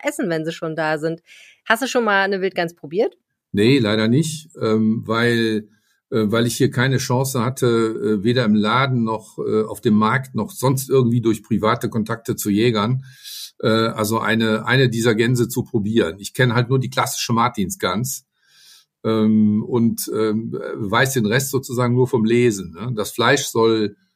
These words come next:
Speaker 2: sehr gut schmecken, äh, weniger Fett sein, ähm, was Anforderungen an die, an die Rezepte stellt, an die Zubereitung,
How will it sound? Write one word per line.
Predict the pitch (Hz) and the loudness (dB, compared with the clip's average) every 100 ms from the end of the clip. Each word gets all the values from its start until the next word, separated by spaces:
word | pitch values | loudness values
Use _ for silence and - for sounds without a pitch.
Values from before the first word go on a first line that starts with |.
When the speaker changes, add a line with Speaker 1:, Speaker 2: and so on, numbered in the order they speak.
| _ _ - | _ _ -4
Speaker 2:
sehr | 104 101 | -2 0
gut | 151 | 0
schmecken, | 156 151 151 165 156 151 147 | 0 -2 -2 0 2 2 0
äh, | - 117 107 107 104 | -2 0 0 -2 -2
weniger | 117 127 110 101 | 2 2 2 0
Fett | - 135 | -2 -2
sein, | - 123 131 135 139 127 - | -2 0 2 2 0 -4 -4
ähm, | 107 104 107 107 107 98 | -2 0 2 0 -2 -2
was | 107 - - _ _ | -4 -4 -10 _ _
Anforderungen | 123 131 131 113 110 107 107 | -2 0 2 2 4 2 0
an | 104 95 | 0 0
die, | 98 95 92 | 2 0 -2
an | 104 | -4
die | 101 | -2
Rezepte | 95 90 - 113 - 139 - | -2 -2 -4 -4 0 0 -2
stellt, | - 120 123 143 135 | -4 0 2 0 -2
an | 107 | -2
die | 101 | -2
Zubereitung, | - 139 135 135 139 - 76 78 | 0 0 2 2 0 -2 -4 -4